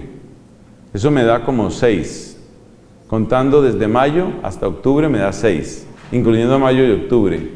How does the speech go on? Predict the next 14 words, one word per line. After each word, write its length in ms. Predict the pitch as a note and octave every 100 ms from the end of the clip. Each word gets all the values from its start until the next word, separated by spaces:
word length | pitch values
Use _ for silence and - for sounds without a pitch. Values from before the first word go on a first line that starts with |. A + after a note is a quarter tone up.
| - - -
¿De 140 | A#2+
qué 60 | A#2
estoy 260 | A#2+ D3 C#3
hablando? 640 | C3 B2 G#2 D#2 D#2 - - - - - - - - - _ _ _ _ _ _ - -
¿Por 140 | B2 A#2
qué 160 | C3+
cuento 300 | D3+ D#3 D#3
yo 160 | D3 D3
esos 260 | C#3+ C#3
meses? 480 | C#3 B2+ F#2 - -
¿Quién 180 | - C#3
lo 60 | D3
adivina? 440 | C3+ A#2+ A#2+ F2 D#2 - - - - - - - - - - - - - - - -
¿Ah? 560 | C3 F3 A#3+ C4+ -